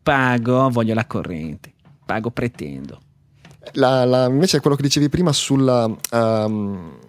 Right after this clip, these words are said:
Speaker 2: eh, capacità delle, la, la possibilità delle aziende di mantenere la, ehm, proprietà intellettuale del, dei risultati scientifici di esperimenti di questo, di questo genere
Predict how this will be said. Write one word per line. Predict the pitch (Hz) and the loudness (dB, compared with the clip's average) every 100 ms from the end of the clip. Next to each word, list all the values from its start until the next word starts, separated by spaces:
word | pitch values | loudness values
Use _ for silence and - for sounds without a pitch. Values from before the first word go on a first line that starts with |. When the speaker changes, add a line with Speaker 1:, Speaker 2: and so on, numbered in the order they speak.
| - - | -20 -8
Speaker 2:
eh, | 101 98 98 | -6 -6 -6
capacità | 120 - 113 110 - 117 113 117 113 | -6 -4 -4 -6 -2 0 2 2 0
delle, | 87 110 110 110 107 107 104 101 | -2 -2 0 2 2 0 -2 -2
la, | 107 | 0
la | 95 | 0
possibilità | 117 113 120 123 | 0 0 0 2
delle | 123 113 | 2 0
aziende | 104 127 107 | 0 0 0
di | 113 113 | 0 -2
mantenere | 101 113 110 117 123 127 | -2 -2 0 0 2 2
la, | 110 107 117 - _ _ | 2 2 0 -2 _ _
ehm, | 98 110 107 104 101 98 98 95 | -2 0 0 -2 -4 -6 -8 -8
proprietà | - 127 127 131 | -6 -2 0 0
intellettuale | 131 110 104 - 127 107 143 147 | 0 0 -2 0 0 2 -2 -4
del, | - 98 101 101 98 95 | -10 -2 0 0 -2 -2
dei | 104 | -2
risultati | 107 101 98 117 | -2 -2 -2 -2
scientifici | 107 101 117 110 101 117 101 | -2 -4 -4 -4 -4 -4 -2
di | 113 110 | 0 0
esperimenti | 107 - 113 117 113 117 | -2 -2 -2 -2 -2 -2
di | 113 | -2
questo, | 113 113 - 113 110 | -4 -4 -2 0 0
di | 107 | 0
questo | 113 117 127 | -2 -4 -2
genere | 131 175 220 | 0 2 0